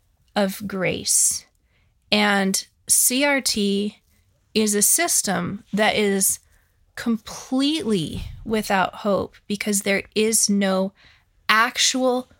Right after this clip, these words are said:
final expiation for your sins. The best you can do is keep working at trying to be less white, keep apologizing, keep finding new things in the culture to be outraged at, to prove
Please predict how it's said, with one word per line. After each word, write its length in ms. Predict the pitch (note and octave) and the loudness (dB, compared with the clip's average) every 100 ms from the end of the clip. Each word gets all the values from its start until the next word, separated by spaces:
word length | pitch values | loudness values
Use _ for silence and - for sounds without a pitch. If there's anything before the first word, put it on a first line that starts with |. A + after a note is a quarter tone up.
| _ _ | _ _
final 960 | - - - B3 A#3 A#3 E3+ - - _ _ _ _ _ _ _ - | -20 -18 -2 2 4 2 0 -4 -10 _ _ _ _ _ _ _ -2
expiation 920 | G#3 G3 - G#3+ F3+ E3 - D#3 - - _ _ | 2 2 0 0 0 0 -2 -2 -10 -16 _ _
for 720 | - - F#3 F#3 F3+ F#3 - _ _ | -16 -4 0 2 2 0 -4 _ _
your 160 | F#3 F3 | -4 0
sins. 720 | - D#3+ E3 - - - - _ - - - - - | 0 0 -6 -6 -2 -2 -4 _ -20 -20 -20 -16 -2
The 240 | G#3 G3 - | 0 0 2
best 380 | A3+ A#3 - - | 2 4 2 2
you 120 | A#3+ | 0
can 240 | A3+ A3 G3 | 0 0 2
do 400 | G3 G3 F#3+ G3 - - - | 0 0 -2 -4 -12 -18 -4
is 220 | F3+ - | 0 0
keep 360 | - - A#3 A#3+ | 0 0 0 2
working 400 | A3 G#3+ G#3 G3 | 0 0 0 0
at 160 | F3+ | -2
trying 300 | - F#3 F#3 | -2 -2 0
to 80 | F#3 | -2
be 160 | F3+ F#3 | -2 -2
less 260 | F3+ F3 | 0 0
white, 360 | F#3+ F3+ F3+ - | 0 -2 -2 -4
keep 280 | - B3 C4 | -2 -2 0
apologizing, 1080 | B3+ - G3 G3 G3 F#3+ F#3+ F#3 F#3 F3 - - - | -2 0 0 2 2 2 0 0 -2 -2 -6 -16 -8
keep 240 | - B3 | -2 -2
finding 480 | - A#3 A#3+ A#3+ A3+ | 2 2 2 2 2
new 180 | A3 A3+ | 0 0
things 380 | - A3+ A3 A3 | -2 0 2 2
in 100 | G#3 | 0
the 80 | G3+ | -2
culture 420 | - G#3 - G#3 | -6 -2 -2 -2
to 140 | - | -4
be 200 | G#3 G#3 | -2 0
outraged 520 | - A3+ A3 A3 G#3+ G#3+ | 2 2 2 0 0 2
at, 240 | G3 - | 0 0
to 100 | - | -4
prove 760 | F#3+ - - A#3 A#3+ A#3+ A#3 | -4 -6 -4 0 0 0 -2